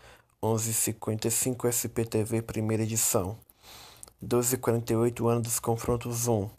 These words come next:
Doze e cinquenta, Globo Esporte. Treze e vinte, Jornal Hoje. Treze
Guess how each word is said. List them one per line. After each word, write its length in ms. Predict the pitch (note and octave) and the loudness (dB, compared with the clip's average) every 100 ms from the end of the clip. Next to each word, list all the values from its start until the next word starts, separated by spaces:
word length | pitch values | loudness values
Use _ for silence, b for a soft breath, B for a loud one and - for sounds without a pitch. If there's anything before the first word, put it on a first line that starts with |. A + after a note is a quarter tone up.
| b b b b | b b b b
Doze 300 | - A2+ G#2+ | 0 2 2
e 40 | G#2+ | 0
cinquenta, 580 | - A2 - A2+ A#2 | 0 0 0 0 0
Globo 260 | A#2+ B2+ A#2 | 0 0 0
Esporte. 540 | B2 - A2+ G#2 - | -2 2 4 4 0
Treze 460 | - - A2+ A2+ A#2+ | -8 -4 -2 -2 -4
e 60 | A2+ _ _ - | -6 _ _ -12
vinte, 440 | A#2+ B2 A#2+ C3 | -6 -4 -2 -4
Jornal 500 | B2 A#2 F#2+ G#2 A2 | -2 -2 0 2 2
Hoje. 480 | G#2+ C#2+ A2 E2 - B B B B B _ | 2 0 -4 -8 -12 B B B B B _
Treze 560 | - B2 B2+ B2 C3+ C3 | -2 2 4 2 0 -2